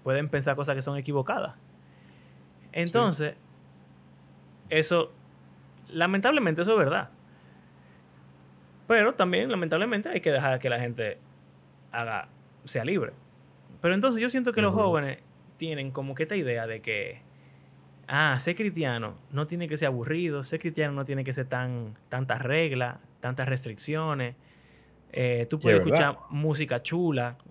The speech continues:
Speaker 1: siendo cristiano, tú puedes salir a sitio, tú puedes de vez en cuando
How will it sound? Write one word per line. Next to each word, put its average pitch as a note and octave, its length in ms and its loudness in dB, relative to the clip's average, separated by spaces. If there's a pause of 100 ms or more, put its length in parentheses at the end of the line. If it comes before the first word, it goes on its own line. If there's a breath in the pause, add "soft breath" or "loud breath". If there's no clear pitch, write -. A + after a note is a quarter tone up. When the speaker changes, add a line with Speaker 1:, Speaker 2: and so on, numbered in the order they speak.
Speaker 1:
siendo B2+ 260 -4
cristiano, C3+ 720 -2
tú D#3 160 -6
puedes C#3+ 320 0
salir A#2+ 320 -2
a A2+ 60 -2
sitio, C3 640 -6
tú D3+ 140 -8
puedes D3 360 0
de C3 120 0
vez C3+ 160 0
en C3 100 -2
cuando B2 480 -2